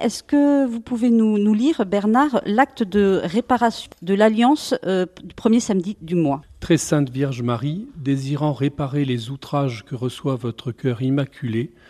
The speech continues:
Speaker 2: nous venons en ce premier samedi du mois vous offrir cette communion et nos humbles prières. Vous avez institué à Fatima cette grande dévotion et vous lui avez accordé une puissance exceptionnelle, alors que l'effort que vous nous demandez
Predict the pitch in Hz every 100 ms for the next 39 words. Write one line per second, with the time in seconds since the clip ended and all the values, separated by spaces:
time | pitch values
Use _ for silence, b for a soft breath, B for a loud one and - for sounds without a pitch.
0 | b _ 156 131 156 165 165 131 - 135
1 | - 147 156 151 147 127 127 120 117 117
2 | 131 165 b b 180 139 120 151 - -
3 | 160 - 135 113 117 - 151 139 123 131
4 | - 131 127 117 160 165 139 - 123 113
5 | 110 107 b b b b b 156 127 131
6 | 131 135 135 - 143 - 151 131 113 143
7 | 127 - 127 160 180 - 135 - 127 120
8 | 131 131 127 113 110 - 139 175 b b
9 | _ 147 127 151 139 135 139 143 - 147
10 | 135 127 120 117 - - 160 156 - 160
11 | - 143 - 113 113 135 - b b -
12 | 131 127 - - 127 143 - 165 160 139
13 | 120 123 120 127 143 127 113 123